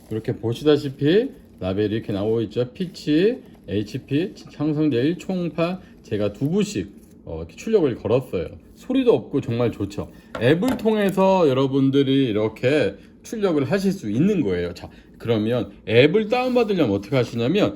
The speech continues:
여러분들이 이렇게 저희, 저희 창승제일, 저희가 총판이에요. 피치라는 라벨 프린터, 엑스 프린터 피치 에이쓰리를 구매를 하시면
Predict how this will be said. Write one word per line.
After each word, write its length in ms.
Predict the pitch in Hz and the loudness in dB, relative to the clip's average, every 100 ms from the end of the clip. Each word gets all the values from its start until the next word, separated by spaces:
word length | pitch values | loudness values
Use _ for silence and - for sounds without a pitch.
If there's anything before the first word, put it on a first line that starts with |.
| - - - | -6 -8 4
여러분들이 720 | 120 196 226 226 220 196 175 | 6 8 8 4 2 4 6
이렇게 480 | 135 151 147 135 127 | 6 4 4 2 2
저희, 500 | - 110 123 143 101 - - - | 2 2 4 2 0 -6 -20 -8
저희 160 | 104 98 | -4 -2
창승제일, 680 | 185 190 214 175 135 196 285 | -2 -2 2 4 6 4 2
저희가 240 | 101 95 | 0 -2
총판이에요. 840 | 95 202 208 208 190 127 92 95 101 | -4 -8 -8 -4 -2 0 -2 -4 -6
피치라는 880 | - 233 - 202 160 147 180 - - - - - - | -6 -4 -2 0 2 2 2 -2 -6 -20 -20 -20 -6
라벨 360 | 98 107 151 | -2 4 4
프린터, 400 | 151 160 143 127 | 4 2 2 2
엑스 280 | 104 - 151 | 0 -2 -4
프린터 240 | - 139 143 | -2 -2 -2
피치 340 | 180 - 123 | -6 -6 -2
에이쓰리를 500 | 101 113 - 113 104 | -2 -2 -6 -8 -10
구매를 480 | - 101 101 101 120 | -6 -4 -2 -4 -8
하시면 520 | 160 170 208 147 | -6 0 2 2